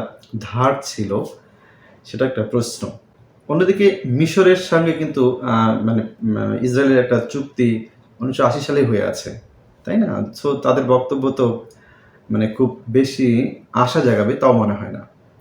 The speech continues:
বাহরাইন তো আবার প্রতিক্রিয়া জানিয়েছে হামাসের বিরুদ্ধে। তো আসলে, এ-, এরকম বিক্ষিপ্ত অবস্থান আর কি মুসলিম দা-, দেশগুলোর। তো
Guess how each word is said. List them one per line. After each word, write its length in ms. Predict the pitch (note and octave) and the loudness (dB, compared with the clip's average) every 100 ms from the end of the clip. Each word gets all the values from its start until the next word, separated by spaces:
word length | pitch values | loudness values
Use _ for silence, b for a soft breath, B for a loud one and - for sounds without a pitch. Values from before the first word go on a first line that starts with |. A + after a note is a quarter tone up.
| b b b b b - | b b b b b 0
বাহরাইন 400 | C3 D#3 D#3+ D3+ | 4 6 4 2
তো 60 | D3 | 4
আবার 200 | C3+ C3+ | 6 4
প্রতিক্রিয়া 460 | - B2+ B2+ B2+ A#2 | 2 -4 -2 2 4
জানিয়েছে 340 | A#2 A2 B2 | 4 2 -2
হামাসের 340 | B2 B2+ C3+ | -2 -2 0
বিরুদ্ধে। 500 | C#3+ F#3 B2 G#2+ F#2 - | 2 2 2 -2 -6 -4
তো 60 | F#3+ | 4
আসলে, 300 | G3+ G#3 G#3+ A3 A3 B B B B | 4 6 4 2 0 B B B B
এ-, 160 | - - | -4 2
এরকম 280 | G#3 A3+ G3+ | 6 8 6
বিক্ষিপ্ত 520 | F#3+ F#3 G#3+ G#3+ - | 4 0 0 0 4
অবস্থান 560 | C#3 A2+ C#3 - D3 G#2+ | 4 6 2 -2 0 0
আর 80 | |
কি 140 | G2+ A#2 | 0 0
মুসলিম 340 | A#2+ - B2 | 0 0 2
দা-, 200 | A2 A2 | 4 2
দেশগুলোর। 520 | G#2+ B2 B2 - E2 - - _ b b b b b | 2 0 0 -6 -8 -10 -18 _ b b b b b
তো 80 | - | -6